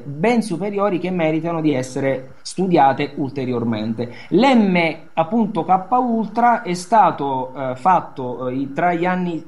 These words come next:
sessanta e settanta ed è uno studio assolutamente il-, illegale, illecito e illegittimo che ha, eh, dato prove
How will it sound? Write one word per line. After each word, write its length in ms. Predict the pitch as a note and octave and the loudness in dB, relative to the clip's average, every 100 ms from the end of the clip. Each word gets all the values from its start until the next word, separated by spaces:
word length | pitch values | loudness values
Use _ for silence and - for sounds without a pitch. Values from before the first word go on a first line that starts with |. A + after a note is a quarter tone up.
| - - | -16 -14
sessanta 800 | - D3+ - F#3 D#3 C3 B2 - | -8 -6 -2 -2 -2 -2 -2 -2
e 460 | D3+ D3 C3+ - - | -4 -2 -4 -8 -14
settanta 880 | - C3 - B2 G#2+ A2+ E3 A3 B3+ - - - | -10 -10 -2 -2 -2 -2 -2 -2 -6 -16 -12 -4
ed 180 | G#3+ | 0
è 380 | B3+ G#3+ E3 - - - - - | 2 2 0 -4 -16 -20 -16 -4
uno 180 | F#3 G#3 | -2 0
studio 540 | - C4 A3 D#3 - | -2 -4 0 0 2
assolutamente 1200 | E3+ F3 - F#3 F3+ F3+ F#3+ A3+ F3 D3 C3+ B2 - | 2 2 0 -2 0 0 0 0 0 -2 -6 -8 -8
il-, 320 | D#3+ E3+ F3+ | -6 -4 -6
illegale, 800 | G3 F#3 F3+ D#3 F3+ F3 B2 A#2+ | -4 0 2 2 4 6 4 0
illecito 840 | A2 C#3 C3+ D#3+ E3 - C3 A#2 A#2+ | -6 -4 0 2 0 -2 -6 -6 -4
e 220 | E3 E3 - | -4 -4 0
illegittimo 1040 | F#3+ F#3+ E3 C3+ A#2+ A#2+ A#2+ C#3 D3+ G#3 | 0 2 2 2 0 -4 0 2 4 2
che 140 | G#3 A3 | 4 4
ha, 380 | F#3 C3+ - - | 6 4 0 -6
eh, 360 | B2+ A#2+ A#2 | -4 -4 -8
dato 540 | D#3 F3+ G#3 D#3 C3 C3+ | -2 0 2 0 -4 -8
prove 760 | C#3 F#3+ A3 A#3 G#3 A#3+ A#3+ | -2 2 2 0 -6 -8 -10